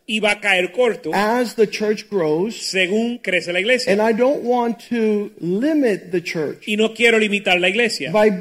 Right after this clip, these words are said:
Speaker 2: making clothes for it before it has not stopped growing.
Speaker 1: Eh, eh, faci-, eh, ha-, haciéndole ropa o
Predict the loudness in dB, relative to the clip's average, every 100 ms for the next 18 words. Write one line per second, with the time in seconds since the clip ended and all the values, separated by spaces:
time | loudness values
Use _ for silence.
0 | -8 -10 -6 2 4 4 2 0 0 -4
1 | -4 4 4 4 0 -2 -6 -2 0 2
2 | 0 -4 -10 _ _ _ _ _ _ -4
3 | -2 0 2 2 0 -2 0 2 2 -2
4 | -2 -2 -4 -4 -6 -6 -6 -4 -2 -2
5 | -4 -8 -20 _ _ _ _ -2 4 4
6 | 4 2 0 -2 -6 -6 -4 -4 -6 -6
7 | -4 -4 -6 -8 -10 -2 0 0 0 -2
8 | -2 0 0 0 -2 -2 -2 -2 -4